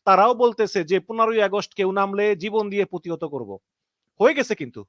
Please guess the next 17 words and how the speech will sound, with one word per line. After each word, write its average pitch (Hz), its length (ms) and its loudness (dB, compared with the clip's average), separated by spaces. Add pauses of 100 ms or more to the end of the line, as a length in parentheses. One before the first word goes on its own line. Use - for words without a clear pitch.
(120)
পাড়ায় 262 220 4
পাড়ায়, 233 240 4
মহল্লায় 214 360 2
মহল্লায় 202 400 0 (360)
নীরব 240 340 0
চাঁদাবাজি 214 360 2
চলতেছে। 180 520 -6 (680)
অ্যা, 160 260 0
যারা, 190 340 4
দা-, 185 160 -2
যাদেরকে 180 320 0
এতদিন 196 220 -4
দেখা 180 200 0
যায়নি, 160 360 -4 (160)
তারাই 190 300 2
এখন 185 340 -4
এসে 180 400 -4